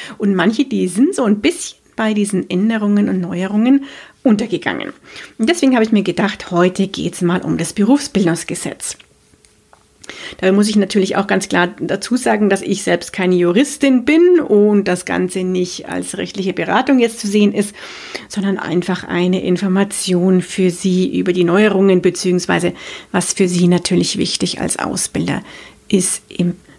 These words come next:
Berufsbildungsgesetz. Und ich starte aber tatsächlich mit den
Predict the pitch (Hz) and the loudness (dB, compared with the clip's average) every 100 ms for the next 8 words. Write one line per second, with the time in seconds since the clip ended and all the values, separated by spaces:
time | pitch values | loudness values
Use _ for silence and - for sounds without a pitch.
0 | - 196 185 - - - 180 185 180 196 | -8 -4 -4 -6 -10 -8 -4 -4 0 -2
1 | 156 165 196 185 - - 170 208 214 185 | 0 -2 2 2 0 0 0 0 0 -2
2 | 180 196 - 202 202 214 202 196 - - | -2 -6 -4 -4 -2 -2 0 -2 -4 -20
3 | - - - 190 185 175 | -20 -20 0 2 4 2